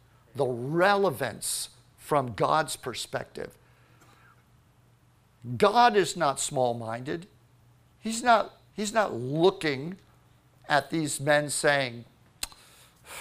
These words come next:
"That is one crude, unrefined individual."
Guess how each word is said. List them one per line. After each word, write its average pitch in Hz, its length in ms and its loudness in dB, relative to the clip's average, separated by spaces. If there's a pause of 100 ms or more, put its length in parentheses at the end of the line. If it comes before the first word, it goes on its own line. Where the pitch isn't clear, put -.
(680)
"That 156 200 4
is 117 220 -4
one 151 640 2 (100)
crude, 127 720 -4
unrefined 131 1000 -6
individual." 110 800 -8